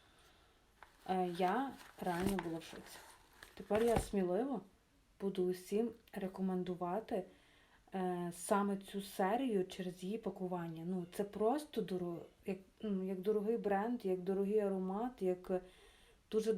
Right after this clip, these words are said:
ну, це виглядає дуже дорого. Ось саме ці парфумчики. Дуже гарно все йде, кришечка, розпилення. Ай,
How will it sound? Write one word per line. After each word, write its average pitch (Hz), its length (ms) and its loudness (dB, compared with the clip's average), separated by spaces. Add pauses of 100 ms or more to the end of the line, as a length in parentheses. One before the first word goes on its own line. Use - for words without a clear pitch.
(120)
ну, 214 220 0
це 240 160 2
виглядає 262 360 6
дуже 190 320 2
дорого. 165 420 -2 (2250)
Ось 208 280 0
саме 185 320 2
ці 190 200 -4
парфумчики. 190 840 -2 (2500)
Дуже 202 300 -2
гарно 185 400 2
все 180 320 -2
йде, 214 220 0
кришечка, 202 800 -4 (560)
розпилення. 202 800 2 (720)
Ай, 180 320 -8